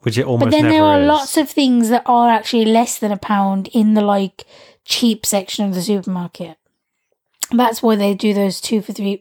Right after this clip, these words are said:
Speaker 2: two for a pound, three for a pound. But then it's like, I don't need three of them. So yeah, it's such a scam.
Speaker 1: I understand
Speaker 2: It cons me every time, though,
Speaker 1: the
Speaker 2: 'cause I always do
Speaker 1: psychological
Speaker 2: it.
Speaker 1: appeal of it, though, because like you said, it feels like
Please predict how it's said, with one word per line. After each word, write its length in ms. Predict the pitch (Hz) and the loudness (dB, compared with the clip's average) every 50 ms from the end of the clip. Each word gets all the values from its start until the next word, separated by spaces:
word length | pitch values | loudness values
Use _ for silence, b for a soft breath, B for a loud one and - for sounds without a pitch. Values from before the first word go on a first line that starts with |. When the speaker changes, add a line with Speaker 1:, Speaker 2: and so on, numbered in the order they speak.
| _ - | _ -10
Speaker 2:
two 160 | - 214 196 | -8 -8 -8
for 140 | 190 - 190 | -8 -8 -12
a 40 | |
pound, 300 | 190 - 196 190 185 180 | -12 -10 -10 -10 -10 -10
three 160 | - 202 196 185 | -10 -10 -10 -10
for 120 | - 196 | -10 -14
a 40 | 185 | -14
pound. 380 | - - 190 180 175 175 190 _ B B B B B B B B B | -14 -12 -12 -10 -10 -12 -14 _ B B B B B B B B B
But 100 | - 254 | -2 0
then 100 | 277 285 | 2 0
it's 140 | 302 277 - | 2 2 0
like, 140 | 302 294 254 | 0 2 2
I 80 | 269 | 2
don't 180 | 269 294 311 277 | 2 2 2 4
need 240 | 269 294 349 359 - | 2 2 2 0 -2
three 380 | - - - 196 202 196 185 | -6 -8 -6 -4 -2 0 -2
of 100 | 185 175 | -2 -2
them. 360 | 190 190 180 180 180 180 175 _ _ _ _ _ _ _ _ _ _ _ b b b b b b b b b b b b b b b b b | -4 -8 -8 -8 -8 -10 -12 _ _ _ _ _ _ _ _ _ _ _ b b b b b b b b b b b b b b b b b
So 160 | - - 285 | -8 -2 0
yeah, 120 | 277 285 262 | 2 4 2
it's 140 | 233 220 | 2 0
such 140 | - 285 - | -4 -6 -6
a 40 | 330 | -8
scam. 440 | - - - - 226 208 202 190 180 - | -8 -8 -6 -6 -6 -4 -6 -8 -6 -2
Speaker 1:
I 160 | 147 160 190 | 0 0 2
understand 300 | 208 226 320 269 226 220 | 2 2 2 2 2 2
Speaker 2:
It 20 | |
cons 280 | 349 359 359 381 370 330 | 4 4 4 4 4 4
me 160 | 320 294 285 | 4 4 4
every 180 | 285 262 240 254 | 4 2 0 0
time, 360 | - - 240 240 240 226 214 | 0 2 2 4 4 2 2
though, 60 | 196 190 | 0 0
Speaker 1:
the 40 | 151 143 | -2 -2
Speaker 2:
'cause 120 | - - | -2 0
I 140 | 233 - 180 | 0 2 2
always 120 | 240 240 | 2 2
do 20 | 240 131 123 - - 208 | 2 2 0 -2 -2 -2
Speaker 1:
psychological 160 | 196 123 113 | -2 0 0
Speaker 2:
it. 60 | 110 - | 0 -2
Speaker 1:
appeal 260 | - 123 110 107 101 | 0 -2 0 0 0
of 100 | 98 90 | 0 -2
it, 140 | 101 - - | -4 -4 -2
though, 180 | 104 98 95 | -2 -2 -2
because 320 | 92 110 104 - 113 104 - | -2 -2 -4 -4 -4 -2 -2
like 200 | 143 139 127 - | -2 -2 -2 -2
you 80 | 127 | -4
said, 420 | 110 - - 127 110 98 95 90 - b b b b b b - | -4 -2 0 0 0 0 -2 -4 -8 b b b b b b -16
it 120 | 151 143 | -14 -14
feels 560 | - - - 151 156 151 151 147 143 - - | -10 -2 0 2 2 4 4 2 0 -2 -2
like 380 | 139 131 120 107 - - - | -2 0 0 -2 -4 -8 -20